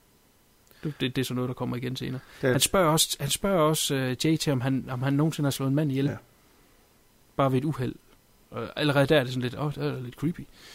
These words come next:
Speaker 1: Har du noget, du gerne vil sige?" Altså, "Nej, det kan godt være, du snart skal tage en ferie,"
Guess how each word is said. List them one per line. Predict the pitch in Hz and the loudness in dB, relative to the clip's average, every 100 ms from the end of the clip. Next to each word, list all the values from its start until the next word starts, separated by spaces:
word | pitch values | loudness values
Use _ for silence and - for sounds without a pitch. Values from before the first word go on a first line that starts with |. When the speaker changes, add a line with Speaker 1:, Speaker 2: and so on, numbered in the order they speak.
| - - - - | -20 -20 -16 0
Speaker 1:
Har | 147 | 2
du | |
noget, | 135 143 | 6 4
du | 135 | 4
gerne | 135 139 | 0 0
vil | |
sige?" | 123 156 151 | 0 0 -2
Altså, | 123 127 | -4 -8
"Nej, | - - 147 165 175 180 175 160 - _ _ _ | -10 -6 -4 -2 -2 -2 -4 -6 -12 _ _ _
det | 147 | -14
kan | 143 | -4
godt | 165 | 0
være, | 165 | 0
du | |
snart | 170 165 | 2 0
skal | - | 2
tage | 156 | -2
en | 156 | 0
ferie," | 185 139 | 0 0